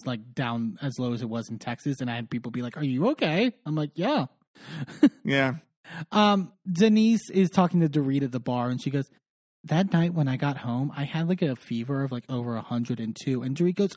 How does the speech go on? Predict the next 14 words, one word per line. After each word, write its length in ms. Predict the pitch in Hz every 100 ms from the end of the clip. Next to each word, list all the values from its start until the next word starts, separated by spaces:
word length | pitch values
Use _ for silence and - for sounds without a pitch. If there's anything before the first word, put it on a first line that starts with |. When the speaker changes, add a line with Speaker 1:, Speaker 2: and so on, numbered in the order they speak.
| -
Speaker 1:
"Oh, 220 | 311 320
no." 800 | 320 311 302 302 277 254 226 180 - - -
But 120 | 196
then 120 | 185 196
in 80 |
her 120 | 196 190
confessional, 500 | 180 180 175 175 160
she 100 | 165
goes, 220 | 156 139 _ _
"If 220 | - 139 185
you 100 | 254
say 240 | 381 381 359
so, 140 | 294
Denise, 340 | 196 185 175